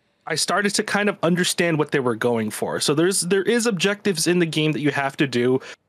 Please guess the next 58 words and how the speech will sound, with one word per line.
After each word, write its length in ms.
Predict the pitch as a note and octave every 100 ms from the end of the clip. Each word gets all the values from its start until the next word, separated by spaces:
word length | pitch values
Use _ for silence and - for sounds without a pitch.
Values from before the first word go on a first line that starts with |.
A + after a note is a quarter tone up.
| -
which 220 | E3+ - D#3 C#3
does 320 | E3 F#3+ F3+
a-, 180 | E3+ D#3+ -
acquire, 440 | D3+ C#3+ E3+ E3 C#3+
like, 300 | C#3+ D3 C#3+
require 320 | C3+ D3+ D#3
you 220 | E3 E3
to 80 | C#3+
look 240 | C3+ D3+
around 240 | E3+ E3+ E3+
the 60 |
map 260 | D3 C#3+ D3
and 100 | C3
going, 240 | C3+ C3
"Okay, 280 | C3+ C#3 C#3+
that's 260 | C3 D3+ F3+
an 80 | -
open 280 | D3 D3+ C#3
point 360 | - - D#3+ D#3
that 180 | B2 -
people 300 | D3+ C#3 A#2+
will 100 | G#2+
come 260 | - F#3+
through. 320 | - G3 G3 F#3+ - _ -
That's 220 | C#3+ D3
a 60 | C#3+
door 300 | B2+ C#3 C#3
that 180 | C3 -
could 180 | B2+ A#2+
be 100 | G#2+
closed. 580 | - F#3 F#3+ F#3 E3
That's 280 | C3+ C#3 C3+
a, 100 | C3+ C#3+
that's 240 | C#3 C#3
a 60 | C3+
wall 300 | B2 C3+ C3
that 160 | B2 -
could 100 | B2+
be 160 | A#2+
reinforced," 680 | A#2+ C3+ A#2+ - E3 F#3+ - - - D#3+
making 300 | F3 G3 G3
it 140 | -
easier 320 | F3 E3+ F3+
for 140 | - D#3
your 160 | D3+
characters 580 | - D#3 D3+ - C#3+ -
to 100 | -
kind 320 | - - D3+
of 80 | B2
go 180 | B2 C#3
through 280 | D3 C#3+ C3
this 200 | C3 -
kind 240 | - D3
of 80 | B2
horde 280 | C#3+ B2+ -
gameplay, 380 | D3 E3+ A2+ -
'cause 200 | C#3+ C3+
these 280 | D#3 -